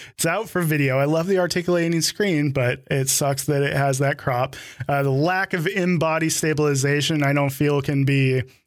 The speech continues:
um, overstated enough, just because that, that is like a, th-, th-, that is like a requirement in a lot of new mirrorless cameras these days. And once you have it, you never want to give it up. So lack of in-body stabilization,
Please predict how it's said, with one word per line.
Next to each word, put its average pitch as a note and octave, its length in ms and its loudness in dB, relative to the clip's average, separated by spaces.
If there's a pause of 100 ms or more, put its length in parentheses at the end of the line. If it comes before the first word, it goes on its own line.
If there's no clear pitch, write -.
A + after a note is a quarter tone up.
(280)
um, A#2+ 420 0
overstated E3 640 0
enough, D3 360 -2
just D3+ 240 0
because C#3 400 0
that, E3+ 320 0 (160)
that F3+ 180 0
is F#3 180 0
like D#3 400 0 (400)
a, D3 480 0
th-, C3+ 100 -6 (420)
th-, F#3+ 380 -4 (180)
that E3+ 180 0
is F3+ 160 0
like F#3 140 -2
a F#3+ 40 0
requirement F#3 840 0
in D#3+ 180 0
a D#3 80 0
lot D#3 240 2
of E3 140 0
new E3 360 0
mirrorless E3+ 440 0
cameras F3 400 0
these B2 200 2
days. B2+ 280 -2
And C#3+ 160 2
once G3 220 0
you F#3+ 100 2
have F#3+ 260 0
it, D#3 220 -2 (360)
you D#3+ 140 2
never F3 360 2
want D3+ 240 0
to D3+ 100 0
give C#3+ 180 0
it C#3 80 2
up. B2 200 0
So B2+ 280 0
lack D3+ 320 0
of D#3 120 -2
in-body D3 380 0
stabilization, C#3 960 0